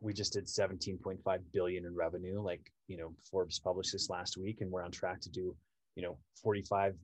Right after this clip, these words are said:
billion, fifty billion, sixty billion by the time we're getting into twenty twenty-four, twenty twenty-six. It's only happening. And, and thank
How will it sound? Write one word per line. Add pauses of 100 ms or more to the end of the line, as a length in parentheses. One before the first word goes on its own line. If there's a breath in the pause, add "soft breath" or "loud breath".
(160)
billion,
fifty
billion,
sixty
billion
by
the
time
we're
getting
into
twenty
twenty-four,
twenty
twenty-six. (560)
It's
only
happening.
And,
and
thank